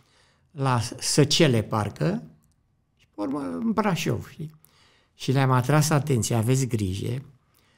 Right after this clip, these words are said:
că este munte." E, cobo-, ă, urcușul mai puțin contează, că mergi încet,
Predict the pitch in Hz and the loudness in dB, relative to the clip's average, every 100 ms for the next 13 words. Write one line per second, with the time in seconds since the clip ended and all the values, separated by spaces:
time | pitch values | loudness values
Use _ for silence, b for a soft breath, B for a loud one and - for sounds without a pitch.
0 | _ _ _ - 131 127 - 139 131 127 | _ _ _ -2 0 0 -2 2 4 2
1 | - 131 123 120 - - _ _ _ _ | 0 2 2 0 -6 -18 _ _ _ _
2 | _ _ _ - 139 147 117 - - - | _ _ _ -6 2 4 4 0 -12 -18
3 | - _ _ _ _ - 147 107 - - | -20 _ _ _ _ -4 -2 -2 -6 -18
4 | _ _ _ _ - 139 139 143 160 143 | _ _ _ _ 0 2 2 2 2 4
5 | 139 143 135 202 - 180 180 175 170 - | 4 4 6 4 4 4 4 4 2 2
6 | 113 107 104 107 151 131 143 139 147 139 | -2 -2 -4 0 0 0 0 2 2 2
7 | 123 131 127 92 | 2 0 0 -2